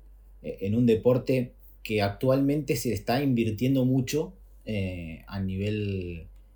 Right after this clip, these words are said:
recursos, a nivel de la cuantificación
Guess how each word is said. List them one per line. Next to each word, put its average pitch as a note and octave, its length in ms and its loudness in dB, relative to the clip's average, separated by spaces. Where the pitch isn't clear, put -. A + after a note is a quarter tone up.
recursos, B2+ 800 4
a G2+ 60 0
nivel G2+ 280 0
de A2+ 120 2
la F#2+ 180 0
cuantificación G2 1120 -2